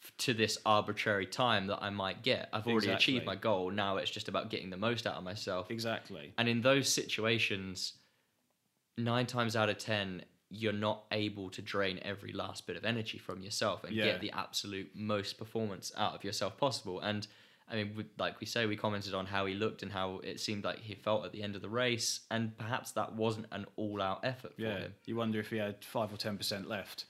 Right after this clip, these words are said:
Speaker 1: Yeah, perhaps, or just, yeah, a little bit of time sort of in the, yeah, in the bank that he
Speaker 2: Yeah.
Speaker 1: can now use.
Speaker 2: But this is it. So then talking about that, you've gotta wonder, if you put the two of them on the start line, the thing that is really important to,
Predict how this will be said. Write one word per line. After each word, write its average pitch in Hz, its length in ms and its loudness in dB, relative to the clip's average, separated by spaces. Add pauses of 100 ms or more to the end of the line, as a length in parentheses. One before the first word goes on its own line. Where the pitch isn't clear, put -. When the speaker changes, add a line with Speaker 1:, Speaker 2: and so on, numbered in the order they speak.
Speaker 1:
Yeah, 139 300 8
perhaps, 113 420 -2
or 110 120 4
just, 113 300 -6
yeah, 151 280 0
a 110 40 -4
little 120 220 -4
bit 107 100 -2
of 98 80 -6
time 110 440 -4
sort 80 200 -8
of 95 160 -6 (480)
in 101 280 -4
the, 101 300 -4
yeah, 113 220 -4
in 98 80 -6
the 101 80 -4
bank 101 380 -8 (160)
that - 100 -8
he 117 60 0
Speaker 2:
Yeah. 107 220 0 (220)
Speaker 1:
can 104 120 -8
now 95 160 0
use. 101 420 0 (240)
Speaker 2:
But 151 100 6
this 165 160 4
is 139 100 0
it. 135 180 6
So 131 180 4
then 135 180 2
talking 160 300 0
about 127 140 2
that, 120 160 4
you've 117 120 -4
gotta 160 220 4
wonder, 127 280 2
if 107 140 -4
you 160 80 -2
put 156 220 -2
the 123 40 -6
two 131 200 -2
of 123 60 0
them 117 120 0
on 113 80 -2
the 110 60 -2
start 117 360 2
line, 98 200 -6
the 104 80 -10
thing 147 260 0
that - 160 -6
is 110 160 -8
really 117 240 -2
important 110 540 -2 (140)
to, 110 280 -2